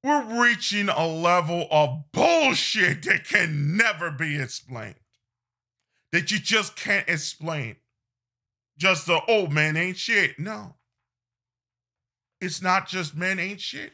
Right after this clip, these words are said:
Women are heartless, have become heartless because men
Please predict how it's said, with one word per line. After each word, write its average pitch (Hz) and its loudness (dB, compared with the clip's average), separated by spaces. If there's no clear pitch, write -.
Women 160 -8
are 131 2
heartless, 117 -6
have 131 -10
become 131 -8
heartless 151 -2
because 147 -2
men 180 0